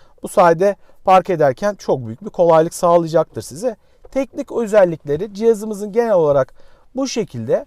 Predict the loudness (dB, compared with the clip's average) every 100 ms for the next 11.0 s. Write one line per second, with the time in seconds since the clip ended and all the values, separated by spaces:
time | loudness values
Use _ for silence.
0 | _ -2 0 0 0 -2 -6 -2 -2 0
1 | -4 -4 -6 -4 -2 -2 -2 -4 -8 -12
2 | -8 -8 -8 -10 -10 -6 -4 -4 -6 -8
3 | -2 -2 -2 -10 -16 -20 -20 _ _ -12
4 | -8 -6 -6 -6 -8 -8 -10 -6 -6 -4
5 | -6 -2 2 4 6 4 2 -2 -2 2
6 | 4 2 0 _ _ _ _ 2 6 6
7 | 6 2 4 6 6 4 0 -6 -6 -4
8 | -4 -2 -8 -8 -10 -6 -6 -6 -10 -10
9 | _ -20 _ -4 -4 -4 -12 -12 -12 -12
10 | -2 0 0 -4 -6 -8 -6 -4 -6 -12